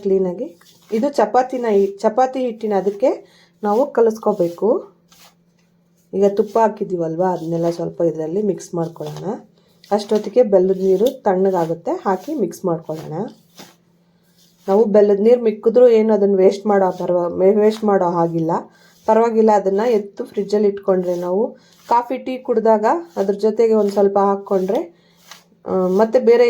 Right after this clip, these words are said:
ಏನಕ್ಕಾದ್ರೂ ಯೂಸ್ ಮಾಡ್ಕೋಬೋದು. ಇಲ್ಲ ಜ್ಯೂಸ್ ಏನಾದರೂ ಅದೇ ಬೆಲ್ಲದ ನೀರಿಗೆ ಇನ್ನೊಂದು ಸ್ವಲ್ಪ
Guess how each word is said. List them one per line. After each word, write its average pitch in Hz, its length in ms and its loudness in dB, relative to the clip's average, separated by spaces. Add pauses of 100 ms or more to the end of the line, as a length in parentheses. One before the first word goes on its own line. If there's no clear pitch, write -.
ಏನಕ್ಕಾದ್ರೂ 233 420 0 (100)
ಯೂಸ್ 214 180 2
ಮಾಡ್ಕೋಬೋದು. 185 600 -2 (140)
ಇಲ್ಲ 180 100 2 (160)
ಜ್ಯೂಸ್ 208 240 4
ಏನಾದರೂ 190 360 0 (460)
ಅದೇ 196 260 2
ಬೆಲ್ಲದ 196 360 4
ನೀರಿಗೆ 185 340 2
ಇನ್ನೊಂದು 190 260 0
ಸ್ವಲ್ಪ 180 220 2